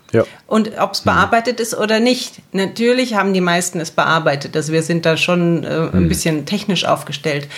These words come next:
Speaker 2: Aber heute die
Speaker 1: Mhm.
Speaker 2: Smartphones, die können doch so viel.
Speaker 1: Ja.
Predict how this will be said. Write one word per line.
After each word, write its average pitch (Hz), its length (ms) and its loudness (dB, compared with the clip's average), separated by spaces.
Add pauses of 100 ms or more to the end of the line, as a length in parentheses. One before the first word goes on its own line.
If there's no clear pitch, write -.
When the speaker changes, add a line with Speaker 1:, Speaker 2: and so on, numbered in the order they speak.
(400)
Speaker 2:
Aber 196 380 0
heute 254 240 2
die 208 100 0
Speaker 1:
Mhm. 196 60 4
Speaker 2:
Smartphones, 220 500 0
die 190 80 -6
können 202 260 0
doch 190 120 2
so 208 220 -2
viel. 214 540 0 (200)
Speaker 1:
Ja. 110 160 4